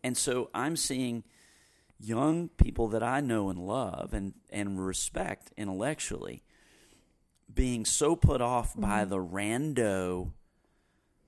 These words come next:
Speaker 1: somebody claiming to be a Christian who nobody even knows. It's
Speaker 2: Mm.
Speaker 1: just some weird thing that blew up
Speaker 2: Mm.
Speaker 1: because it's incendiary.
Speaker 2: Mm.
Speaker 1: And allowing that, what, what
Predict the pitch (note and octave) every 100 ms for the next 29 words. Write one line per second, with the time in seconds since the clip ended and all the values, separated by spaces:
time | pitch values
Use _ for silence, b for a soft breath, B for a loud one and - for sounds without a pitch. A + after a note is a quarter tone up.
0 | _ _ _ _ - C#3+ D3+ - - D3
1 | F#3 A#3 A3+ F#3+ F3+ E3 E3 - F3+ A3+
2 | C4 A#3+ B3 A3+ A3+ G#3+ G3 A3 A3 -
3 | - G#3 G#3 G3 G3 G3+ G3+ F#3 D3 F#3+
4 | F#3+ F3 - - F#3+ G3+ D3+ G#2 C3+ E3+
5 | E3 D#3 - - G3+ G3 F#3+ F#3 - -
6 | B2+ C#3+ - E3 D3 - C#3+ - - E3
7 | - - - - - _ B B B B
8 | F#3 F3 C#3 C#3 C3+ C3+ D3 D#3+ E3 D#3
9 | C3+ B2 b b b b _ - - A2
10 | A#2 C3+ D#3 B2 F#2+ - B2 D#3+ - B2+
11 | D#3 -